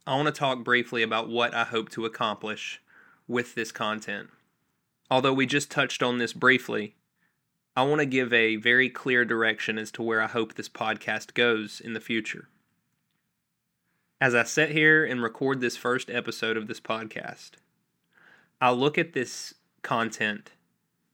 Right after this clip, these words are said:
in the vision of the brand of Ambushed Apostate that I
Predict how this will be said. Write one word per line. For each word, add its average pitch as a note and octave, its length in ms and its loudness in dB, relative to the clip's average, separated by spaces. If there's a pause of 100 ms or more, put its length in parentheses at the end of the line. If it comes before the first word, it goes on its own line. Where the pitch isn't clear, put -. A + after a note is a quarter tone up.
(520)
in C3 160 0
the A#2 100 0
vision C#3+ 580 0
of A#2 260 -6
the A#2 80 4
brand A2+ 720 0 (680)
of B2 180 0
Ambushed A#2+ 460 2
Apostate A2 680 -2
that A2+ 100 -2
I A2 240 2